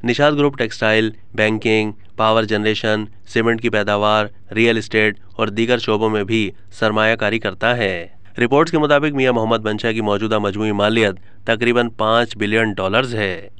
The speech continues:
फोर्ब्स के मुताबिक मियां मंशा ने उन्नीस सौ इक्यानवे में नजगारी के दौरान मुस्लिम कमर्शियल बैंक के लिए एक मुतनाज़िया बोली जीती। मई दो हज़ार आठ में अपने एमसीबी के निस्फ से ज्यादा शेयर्स नौ सौ मिलियन डॉलर में फरोख्त कर दिए।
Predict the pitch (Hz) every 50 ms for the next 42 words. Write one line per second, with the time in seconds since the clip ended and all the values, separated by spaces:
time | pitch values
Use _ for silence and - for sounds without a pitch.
0 | - - - - 127 135 135 - - 135 123 113 110 117 113 113 117 110 113 113
1 | 110 107 104 101 98 - 117 113 107 107 104 104 101 - - - - 117 120 123
2 | 117 - 120 113 98 - 98 98 101 107 117 123 120 113 98 92 87 - - -
3 | - - 107 113 117 117 117 120 117 117 123 117 120 113 107 107 104 107 107 107
4 | 107 101 - 120 110 107 107 104 104 101 - 113 104 95 101 101 107 107 104 110
5 | 107 107 107 107 104 107 - - - - 120 131 139 135 131 117 120 117 117 117
6 | 110 117 120 117 107 104 101 110 139 147 131 117 98 101 101 95 92 87 - -
7 | - - - - 113 117 123 120 120 117 113 117 113 107 101 107 107 113 110 107
8 | 107 104 101 - - - 113 120 127 120 113 110 110 110 - 120 113 110 117 104
9 | 113 110 107 107 101 - - - - - 110 120 139 143 - - 123 104 104 107
10 | 107 104 110 107 - - 110 110 110 107 104 - - - - - - - 110 113
11 | 117 123 120 - 139 131 127 120 117 113 117 117 110 101 101 104 104 107 110 110
12 | 107 - 110 104 120 151 - - - 104 98 104 101 98 95 92 87 85